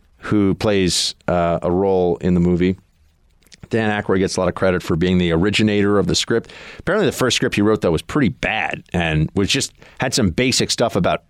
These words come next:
ghosts and the Ghostbusters, but it was gonna be set in the future. It was not gonna be anything really like what it ended up being, because the great part about the movie Ghostbusters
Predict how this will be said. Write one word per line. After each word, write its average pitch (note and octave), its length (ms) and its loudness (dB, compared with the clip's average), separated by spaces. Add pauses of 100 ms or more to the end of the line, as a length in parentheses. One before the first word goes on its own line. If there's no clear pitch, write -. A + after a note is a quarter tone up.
(220)
ghosts - 480 0
and F2+ 180 2
the - 60 -8
Ghostbusters, G#2 920 0 (400)
but G#2+ 120 0
it - 20 2
was G2 160 0
gonna B2+ 160 0
be G2+ 100 2
set B2 380 0
in G#2 80 2
the F2+ 80 0
future. A2+ 720 0 (340)
It - 80 -2
was F#2 140 0
not A2 300 -2
gonna G#2+ 180 0
be F2+ 580 0 (240)
anything A2+ 760 0
really G2+ 380 2
like G2 260 0
what F#2+ 300 0 (120)
it F#2+ 160 0
ended G2 240 2
up - 80 -4
being, A#2+ 240 0
because G#2+ 300 0 (360)
the B2 100 -2
great G3 200 0
part A#2+ 200 2
about G2 160 2
the G2 40 0
movie F2+ 180 2
Ghostbusters F2 480 0